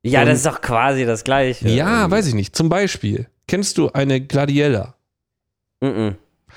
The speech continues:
Speaker 2: Das ist so eine
Speaker 1: Gladiella, noch nie von gehört.
Speaker 2: eine richtig coole,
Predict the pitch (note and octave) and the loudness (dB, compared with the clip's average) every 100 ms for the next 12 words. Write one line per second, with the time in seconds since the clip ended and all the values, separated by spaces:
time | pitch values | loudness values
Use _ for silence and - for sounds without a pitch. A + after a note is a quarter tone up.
0 | - - _ A#2 C#3+ F#3+ G3+ G3 F3+ E3+ | -20 -20 _ -4 -2 0 2 2 2 2
1 | E3 E3 G2+ G2+ A#2 A2+ G2 A2+ G#2 F#2 | 2 2 0 -4 -2 -2 -2 0 -2 -4
2 | G2 A#2 - A2 E2 E2 D#2+ A2 A2+ G3 | -6 -8 -6 -6 -6 -6 -4 -2 0 0
3 | - F3 - F#3+ G3+ G#3+ G#3 C4+ | -2 -4 -2 2 2 4 2 0